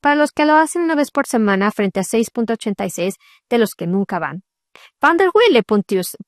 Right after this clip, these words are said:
puntualiza que sus resultados son solo medidas entre los individuos, así que no necesariamente aplican a cada persona,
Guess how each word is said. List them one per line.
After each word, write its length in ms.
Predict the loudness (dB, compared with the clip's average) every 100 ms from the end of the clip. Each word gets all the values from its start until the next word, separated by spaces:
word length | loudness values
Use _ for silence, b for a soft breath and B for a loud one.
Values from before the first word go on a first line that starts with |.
| _ _
puntualiza 640 | -4 0 2 2 0 -2 -4
que 160 | -6
sus 160 | -4 -4
resultados 680 | -4 -4 -2 0 2 0 -2
son 160 | -6
solo 300 | -2 -2 0
medidas 460 | 0 0 0 -2 -4
entre 180 | -4 -2
los 240 | -2 -6 -4
individuos, 640 | -2 0 -2 -2 -4 -6 b b
así 240 | -6 -4 -2
que 120 | 2
no 160 | 2 2
necesariamente 880 | 2 -2 0 2 2 0 -2 -2
aplican 420 | -4 -4 -6 -6
a 60 | -8
cada 240 | -8 -10
persona, 540 | -6 -6 -4 -4 -4